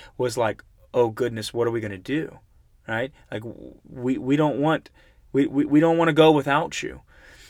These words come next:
And this is really where Moses is not satisfied with this. I, I, I kinda wonder if the people would have been satisfied. "Okay, well, we'll, we'll go forward."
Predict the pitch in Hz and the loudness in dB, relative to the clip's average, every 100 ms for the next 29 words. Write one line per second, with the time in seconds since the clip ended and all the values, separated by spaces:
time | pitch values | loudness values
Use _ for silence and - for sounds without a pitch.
0 | - - 147 165 160 143 170 160 131 123 | -14 -4 0 2 2 4 6 6 4 2
1 | 131 143 165 127 117 117 117 120 - 110 | 4 6 6 2 -8 -10 -6 -6 -6 -6
2 | 107 107 - 98 101 - 117 - - 131 | -6 -8 -8 -8 -8 -6 -4 -4 -4 -2
3 | 127 - 170 156 143 151 143 135 - 110 | -2 0 2 2 2 2 2 2 0 -4
4 | 156 160 147 123 123 120 110 - 120 120 | 0 0 0 0 -2 -6 -8 -4 -4 -4
5 | 117 131 180 156 139 135 147 143 156 156 | -4 -2 0 0 2 0 -2 -2 0 2
6 | 151 127 123 120 | 2 2 2 0